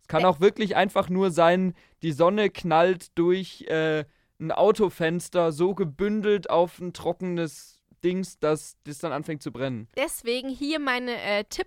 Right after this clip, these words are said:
Speaker 2: für euch: einfach einen Wassergraben um euer Haus.
Speaker 1: Das ist eine gute Idee.
Speaker 2: Ja,
Speaker 1: Wie
Speaker 2: wie
Speaker 1: im
Speaker 2: im
Speaker 1: Mittelalter.
Speaker 2: Mittelalter.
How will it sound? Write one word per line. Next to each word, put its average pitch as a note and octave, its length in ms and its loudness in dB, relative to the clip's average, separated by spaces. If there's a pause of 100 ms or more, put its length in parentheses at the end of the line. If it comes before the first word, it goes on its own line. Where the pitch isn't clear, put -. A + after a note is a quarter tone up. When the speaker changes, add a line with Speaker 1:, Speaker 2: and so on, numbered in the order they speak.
Speaker 2:
für B3 180 -4
euch: C#4+ 320 -4
einfach C#4 260 -6
einen B3 260 -8
Wassergraben G#3 720 -2
um D4 260 -8
euer B3 340 -6
Haus. C4 420 -4
Speaker 1:
Das E3 240 0
ist E3 160 -6
eine E3+ 100 -2
gute C#3 280 -8
Idee. A#2+ 260 -10
Speaker 2:
Ja, A#3 320 0
Speaker 1:
Wie E3 60 -2
Speaker 2:
wie - 20 2
Speaker 1:
im F#3+ 60 2
Speaker 2:
im F#3+ 60 -2
Speaker 1:
Mittelalter. F3 560 0
Speaker 2:
Mittelalter. G#3 240 -2